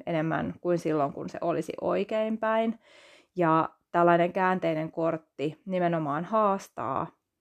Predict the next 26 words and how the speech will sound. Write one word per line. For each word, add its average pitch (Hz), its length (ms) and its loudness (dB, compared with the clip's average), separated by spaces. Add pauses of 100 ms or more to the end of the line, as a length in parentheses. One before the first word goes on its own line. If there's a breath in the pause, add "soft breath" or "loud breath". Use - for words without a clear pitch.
(120)
se 160 140 -4
herättää 170 840 0 (280)
ja 160 100 -6
se 175 180 -2
vaatii 175 640 0 (400)
kaiken 156 380 -6
kaikkiaan - 580 -8 (220)
enemmän. 226 760 0 (1300 soft breath)
Ja 175 360 4
minulle 214 440 0
tämä 170 260 -6
tuntuu 170 380 -4
tosi 175 260 -6
luontevalta 247 680 0 (320)
tavalta, 240 540 2 (160)
ja 180 260 4 (160)
olen 190 260 4
myös 180 240 0
täysin 190 300 0
sinut 175 340 -4
sen 175 220 -2
kanssa, 156 440 -2
että - 280 -2
olen 165 240 2
tässä 160 300 -4
asiassa 160 460 -2